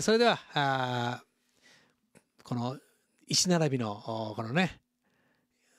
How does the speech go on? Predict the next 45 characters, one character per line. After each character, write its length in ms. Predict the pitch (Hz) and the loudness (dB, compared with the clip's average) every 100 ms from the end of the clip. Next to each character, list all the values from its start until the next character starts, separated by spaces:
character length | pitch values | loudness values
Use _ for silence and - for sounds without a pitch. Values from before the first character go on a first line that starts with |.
| _ | _
ス 220 | - - | -10 -2
ペ 100 | - | 0
シ 80 | 139 | 2
ャ 40 | 120 | 0
ル 60 | |
な 80 | 113 | -4
一 120 | 110 | -6
日 160 | 117 120 | -6 -6
を 40 | |
で 80 | 110 | -4
す 80 | 156 | -2
ね、 260 | 196 - - _ _ _ _ | -2 -2 -14 _ _ _ _
え 580 | 120 110 110 104 104 107 | -10 -8 -10 -10 -12 -8
ー、 40 | - | -4
楽 140 | 139 | 0
し 200 | - 120 | 0 -2
い 160 | 113 127 | -6 -8
一 80 | 117 | -8
日 160 | 117 110 | -6 -6
を 20 | |
で 60 | 104 | -2
す 80 | |
ね、 240 | 202 170 - _ _ _ _ - | 0 -2 -6 _ _ _ _ -14
え 640 | 110 104 104 104 110 107 | -12 -12 -14 -14 -14 -14
ー、 20 | 113 | -10
ハ 160 | - | -8
ッ 40 | 117 | -8
ピ 120 | 110 | -8
ー 40 | |
に 200 | 120 117 _ _ _ - | -8 -10 _ _ _ -2
お 80 | |
過 120 | 135 131 | 0 0
ご 60 | |
し 80 | - | -2
い 40 | |
た 60 | 117 | -4
だ 40 | |
け 60 | 113 | -4
れ 60 | 117 | -4
ば 100 | 127 | -2
と 120 | 147 | -2
思 140 | 156 | 0
い 20 | 143 | 0
ま 100 | 117 | 0
す。 200 | - | -4